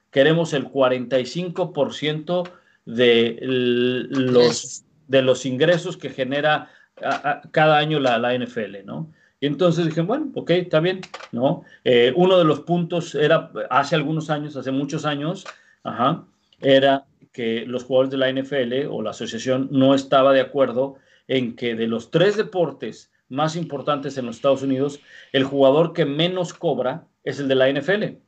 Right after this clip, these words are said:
Speaker 1: Gana más un beisbolista y gana más un, un,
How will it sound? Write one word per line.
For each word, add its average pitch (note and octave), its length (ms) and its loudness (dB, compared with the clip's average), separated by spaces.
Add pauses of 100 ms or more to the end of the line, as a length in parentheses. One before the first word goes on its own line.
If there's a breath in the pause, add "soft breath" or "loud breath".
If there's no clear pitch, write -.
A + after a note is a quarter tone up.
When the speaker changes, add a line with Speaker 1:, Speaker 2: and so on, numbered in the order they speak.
(540)
Speaker 1:
Gana C#3+ 300 4
más D3+ 220 0
un D#3+ 80 -4
beisbolista D3+ 580 -2
y D#3 40 -2
gana C#3+ 180 -2
más C3+ 260 0
un, C#3 200 -2
un, C3 420 -4